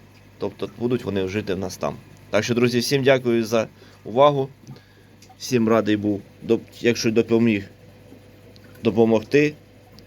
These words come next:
Запитуйте в коментарях, кого що цікавить.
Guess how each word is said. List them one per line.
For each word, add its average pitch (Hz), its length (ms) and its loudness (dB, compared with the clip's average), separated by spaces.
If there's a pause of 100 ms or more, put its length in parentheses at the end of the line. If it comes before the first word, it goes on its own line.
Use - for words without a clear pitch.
(460)
Запитуйте 120 560 0
в 101 100 -2
коментарях, 107 560 0
кого 104 220 -4
що 107 140 -8
цікавить. 127 560 -2